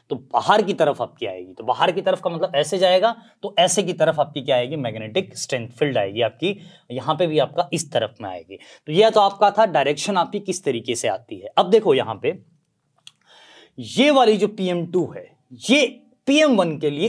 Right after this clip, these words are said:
एक्सटर्नल फोर्स का काम कर रही है, ठीक है। ये आपका पीएम टू पीएम वन के लिए किसका काम कर रही है? एक्सटर्नल फोर्स का। और पीएम वन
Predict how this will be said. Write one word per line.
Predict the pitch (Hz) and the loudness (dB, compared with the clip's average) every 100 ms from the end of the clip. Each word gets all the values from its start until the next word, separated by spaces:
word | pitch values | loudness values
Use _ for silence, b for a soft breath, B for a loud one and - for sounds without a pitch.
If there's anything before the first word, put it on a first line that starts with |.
| - | -2
एक्सटर्नल | 180 - 240 247 254 | -6 0 2 4 4
फोर्स | 226 151 131 | 4 0 0
का | 156 | -6
काम | 123 110 104 | -6 -10 -8
कर | 104 | -12
रही | 92 92 | -12 -16
है, | 87 92 | -16 -6
ठीक | 185 233 | -2 0
है। | 262 B B B | 0 B B B
ये | 123 165 240 | -2 2 4
आपका | 160 - 190 | 2 2 0
पीएम | - 156 156 151 | 0 -8 -8 -6
टू | 147 - 143 | -6 -6 -8
पीएम | 135 143 131 | -6 -4 -2
वन | 131 139 | -4 -2
के | 151 | -4
लिए | 151 | -4
किसका | 147 143 147 | -6 -8 -2
काम | 160 | -2
कर | 156 156 | 0 0
रही | 175 | 0
है? | |
एक्सटर्नल | - 120 - 143 175 | -2 -6 -8 -4 -4
फोर्स | 190 180 175 | -2 -4 -4
का। | - 202 | -2 -2
और | 202 160 - | 0 -4 0
पीएम | 240 277 240 | 2 2 2
वन | 151 247 175 | 4 2 2